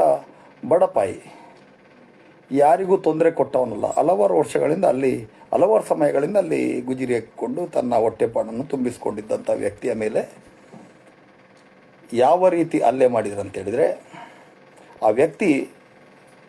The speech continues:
ಕ್ರಿಕೆಟ್ ಮ್ಯಾಚ್ ನೋಡಲು ಬಂದಿದ್ದ, ಕೂತ್ಕೊಂಡು ಮ್ಯಾಚ್ ಕೂಡ ನೋಡ್ತಾ ಇದ್ದ.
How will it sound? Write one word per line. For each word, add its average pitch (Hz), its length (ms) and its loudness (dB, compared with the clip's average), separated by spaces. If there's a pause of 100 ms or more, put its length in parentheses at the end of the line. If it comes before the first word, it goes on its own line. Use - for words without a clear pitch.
(1000)
ಕ್ರಿಕೆಟ್ 156 420 0
ಮ್ಯಾಚ್ 127 300 0
ನೋಡಲು 113 400 -2
ಬಂದಿದ್ದ, 107 480 -4 (1300)
ಕೂತ್ಕೊಂಡು 220 460 0
ಮ್ಯಾಚ್ 160 320 2
ಕೂಡ 160 180 2
ನೋಡ್ತಾ 127 400 2
ಇದ್ದ. 104 200 -4